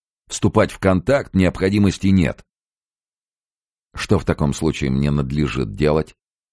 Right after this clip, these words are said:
"Смените отель и данные и ждите, не произойдёт ли чего-нибудь в последнюю минуту. Затаитесь, носа не высовывайте". "Вас понял. Ещё что-нибудь?" На том конце линии повисло молчание.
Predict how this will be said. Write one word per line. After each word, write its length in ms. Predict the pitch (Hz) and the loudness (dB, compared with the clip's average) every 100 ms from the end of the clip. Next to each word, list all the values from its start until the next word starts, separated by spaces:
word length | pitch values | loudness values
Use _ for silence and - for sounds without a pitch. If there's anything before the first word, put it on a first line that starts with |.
| _ | _
"Смените 680 | - - 113 131 127 107 110 | -10 0 4 6 4 4 2
отель 400 | 101 135 139 107 | 2 4 4 4
и 80 | 87 | 2
данные 720 | 65 117 104 82 71 65 64 | 2 2 4 2 0 0 0
и 200 | 71 104 | 0 0
ждите, 540 | 90 85 113 98 69 | -2 2 4 4 0
не 160 | 67 82 | 0 0
произойдёт 800 | - 101 101 85 117 113 117 82 | 0 0 2 2 2 4 2 2
ли 160 | 71 65 | -2 -4
чего-нибудь 560 | 82 80 82 98 87 | -2 0 0 -2 -4
в 60 | - | -2
последнюю 600 | 87 - 98 87 85 85 | -2 0 0 2 2 2
минуту. 600 | 87 76 62 - 50 - _ _ _ _ | 2 0 -2 -6 -12 -14 _ _ _ _
Затаитесь, 880 | - 69 113 139 135 120 80 64 - - _ _ - | -6 0 0 2 2 2 -2 -8 -10 -18 _ _ -4
носа 420 | 71 113 120 107 | 0 2 2 2
не 120 | 107 | 2
высовывайте". 880 | 107 - 131 120 95 73 62 57 - _ _ _ _ _ _ _ _ | 2 2 2 4 4 2 -2 -6 -10 _ _ _ _ _ _ _ _
"Вас 300 | 69 80 85 | -2 0 0
понял. 420 | - 101 78 53 - _ _ _ - | 0 0 0 -4 -10 _ _ _ -6
Ещё 400 | 65 67 - 104 | -2 -2 0 -2
что-нибудь?" 560 | - 87 62 50 - _ _ _ _ _ _ _ _ _ - | -2 -4 -4 -6 -10 _ _ _ _ _ _ _ _ _ -8
На 120 | 73 | -4
том 200 | - 87 | -2 -2
конце 400 | 82 78 76 82 | 0 -2 -2 -2
линии 380 | 78 92 95 95 | -2 0 0 -2
повисло 480 | - 71 71 - 71 | -2 -2 -4 -4 -2
молчание. 840 | 71 71 - - 60 50 50 - | -2 -2 -4 -6 -4 -4 -8 -12